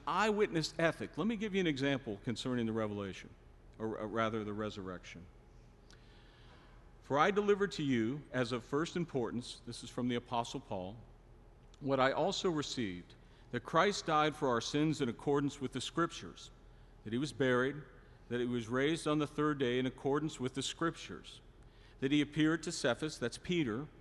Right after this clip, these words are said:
"then to the twelve, then he appeared to more than five hundred brothers at one time,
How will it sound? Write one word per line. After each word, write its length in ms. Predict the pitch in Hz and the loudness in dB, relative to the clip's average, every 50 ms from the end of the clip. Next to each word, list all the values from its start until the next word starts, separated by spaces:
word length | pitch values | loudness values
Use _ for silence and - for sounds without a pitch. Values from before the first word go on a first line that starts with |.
| - - - - - - - | -20 -20 -20 -20 -20 -4 0
"then 180 | 120 127 151 | 2 2 2
to 100 | 147 - | 0 0
the 140 | 170 185 196 | -2 -2 -2
twelve, 500 | - - 151 135 120 113 110 113 123 143 - - - - - - - - - - | -2 0 0 2 2 2 2 0 -2 -6 -10 -16 -20 -20 -20 -20 -20 -20 -6 -2
then 120 | 123 131 | 2 2
he 100 | 156 175 | 4 4
appeared 360 | 196 - - - 170 165 160 143 | 2 0 0 0 0 0 2 2
to 80 | 147 | 2
more 220 | 143 147 139 139 139 | 2 4 4 4 4
than 160 | 127 127 123 | 2 2 0
five 360 | - - 160 160 175 196 190 | -2 -4 -4 -2 0 0 0
hundred 340 | 185 202 214 180 202 180 131 | 2 0 0 0 -2 -2 2
brothers 400 | 120 127 113 107 110 117 113 - | 2 4 4 4 2 0 0 -2
at 80 | 131 - | -2 0
one 240 | 120 127 131 143 131 | 0 2 2 2 2
time, 420 | 120 123 107 104 101 101 107 117 | 0 -2 -2 -2 -2 -2 -4 -4